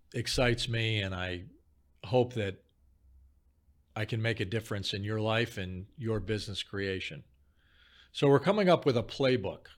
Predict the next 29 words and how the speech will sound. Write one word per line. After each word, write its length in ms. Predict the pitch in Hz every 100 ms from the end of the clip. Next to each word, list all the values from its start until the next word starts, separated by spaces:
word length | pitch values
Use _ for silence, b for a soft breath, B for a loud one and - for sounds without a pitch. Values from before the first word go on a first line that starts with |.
| _ _ _ _ _ _ -
We're 60 | 120
actually 640 | 139 - 143 123 123 123 -
a 80 | -
physical 880 | - 147 143 151 - 151 147 135 - - _ _ _ _ _ -
book 440 | 95 120 135 131
that 120 | 117
you 140 | 123 120
can 160 | 123
carry 320 | - 131 131
with 260 | 117 120 113
you 220 | 117 113
to 120 | 104
ask 300 | 98 117 123
the 60 | -
critical 400 | - 147 139 135
questions 640 | - 120 110 - 117 107
to 100 | -
help 260 | 98 117 113
you 160 | 120 110
grow 300 | 98 113 117
your 220 | 113 117
business, 640 | 107 104 101 104 104 - _ _ _ _ _ _ _ _ _ _ _ -
to 100 | 131
either 260 | 139 135 123
create 500 | - 131 131 127 127
a 120 | 107
business 580 | 95 156 156 170 151 160
of 160 | 147
significance, 880 | - 139 147 139 151 151 147 - -